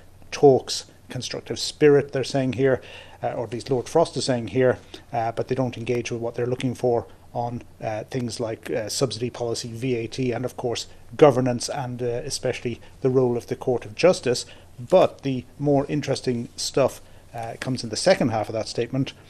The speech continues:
uh, where they talk about what Lord Frost told the Vice President Šefčovič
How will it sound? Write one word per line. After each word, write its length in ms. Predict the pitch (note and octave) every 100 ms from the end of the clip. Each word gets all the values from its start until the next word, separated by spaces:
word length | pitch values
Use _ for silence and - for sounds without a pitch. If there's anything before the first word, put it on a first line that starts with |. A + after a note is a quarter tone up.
| - - -
uh, 180 | D3 B2+
where 220 | D#3 C#3
they 100 | C3
talk 340 | B2+ C#3+ C#3 -
about 540 | D#3 A#2+ C3 B2+ -
what 360 | C3+ C3+ - -
Lord 200 | C3 B2
Frost 500 | - D3+ - - -
told 380 | D3+ D#3+ D#3 -
the 280 | - C3 B2
Vice 300 | A2+ A#2+ -
President 400 | C3 A#2 B2 A#2+
Šefčovič 560 | C#3 - C3 C3+ -